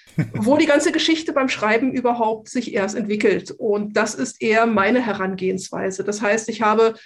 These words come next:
eine erste Idee vielleicht im Kopf, ich habe eine Person im Kopf, ein paar wenige Szenen, vielleicht einen ganz, ganz groben Rahmen, wo ich irgendwie hin will.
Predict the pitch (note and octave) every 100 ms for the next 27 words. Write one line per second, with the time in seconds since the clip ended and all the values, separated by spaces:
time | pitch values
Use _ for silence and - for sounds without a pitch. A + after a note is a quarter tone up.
0 | _ _ _ _ - A3 F#3 A#3+ A#3+ C4+
1 | A3 A3 C4 F4+ D4+ C4+ D4 C#4+ C#4 C#4+
2 | C#4+ - - G#3+ G#3+ G#3+ G#3+ G3+ G#3 A#3
3 | D#4+ C#4+ C#4+ C4 C4 - - B3 A#3+ A3
4 | A3 A#3 B3 - G#3 A3+ C4+ B3 A#3+ -
5 | A#3 C4 C#4+ C#4 B3 A3+ D4 - - C4+
6 | C#4+ - _ _ _ - C#4 F#4 - -
7 | G#3 G#3 - G#3 B3 A#3 G3 F#3+ F3+ A#3+
8 | C#4+ B3+ G#3+ A#3 - - - A#3 C4+ A3
9 | A#3 A#3+ B3+ D4 D#4+